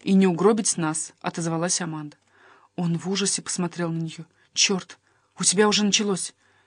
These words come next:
Это как его? Изгнание плода". "Я сама знаю, что у меня началось, а что нет", рявкнула Аманда. "Будь добр, сейчас же прекрати истерику и позвони моей дочери".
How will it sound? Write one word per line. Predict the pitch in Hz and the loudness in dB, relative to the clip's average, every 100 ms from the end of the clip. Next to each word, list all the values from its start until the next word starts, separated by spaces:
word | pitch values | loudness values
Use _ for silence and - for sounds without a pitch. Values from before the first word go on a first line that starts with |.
| _ | _
Это | 208 202 | -2 0
как | 190 240 - | 2 0 2
его? | 190 165 160 _ _ | 0 0 -6 _ _
Изгнание | - 202 175 226 240 208 202 | -2 2 6 6 6 6 2
плода". | 214 233 175 151 147 _ _ _ _ _ _ | 0 2 2 0 -10 _ _ _ _ _ _
"Я | 165 185 | -2 0
сама | 180 202 208 185 | 0 0 2 0
знаю, | 151 160 156 156 | 2 0 0 -2
что | - 175 170 | -4 -2 0
у | |
меня | 165 165 170 | 0 0 0
началось, | 165 - 180 226 233 - | 0 0 2 2 0 -2
а | 160 | -2
что | - 202 | 0 0
нет", | 190 175 156 - _ - - | 2 2 0 -6 _ -18 -2
рявкнула | 180 170 - 165 165 | 0 0 0 0 0
Аманда. | 165 147 - _ _ _ _ | 0 -4 -10 _ _ _ _
"Будь | 180 240 185 | 4 4 8
добр, | 196 165 - _ - - | 6 6 -4 _ -20 -4
сейчас | - 240 - 226 190 | 2 4 6 4 4
же | 160 175 | 2 2
прекрати | 196 196 196 233 226 | 2 4 4 4 2
истерику | - 202 190 196 226 | 4 6 6 4 -4
и | - 214 | -4 -2
позвони | 190 180 185 226 | 0 2 4 6
моей | 226 196 208 | 4 4 6
дочери". | 214 196 170 151 | 6 6 2 -6